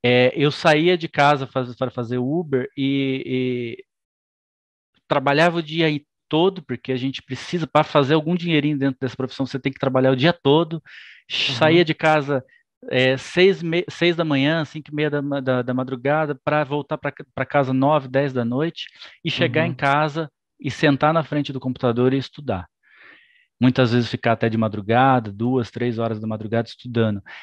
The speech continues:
Speaker 1: É saudável? Não é saudável, mas você precisa fazer um movimento se você quer
Speaker 2: Uhum.
Speaker 1: alcançar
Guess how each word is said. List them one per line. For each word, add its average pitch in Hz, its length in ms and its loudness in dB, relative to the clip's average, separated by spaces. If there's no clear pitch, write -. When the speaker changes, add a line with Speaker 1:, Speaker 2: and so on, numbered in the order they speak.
Speaker 1:
É 123 100 4
saudável? 120 560 2
Não 123 160 2
é - 20 0
saudável, 117 600 -2
mas 117 180 -4
você 123 220 -6
precisa 143 580 -4
fazer 143 260 0
um 156 80 -2
movimento 143 640 -2
se 117 100 -12
você 113 240 -8
quer 110 280 2
Speaker 2:
Uhum. 131 200 -4
Speaker 1:
alcançar 120 580 -2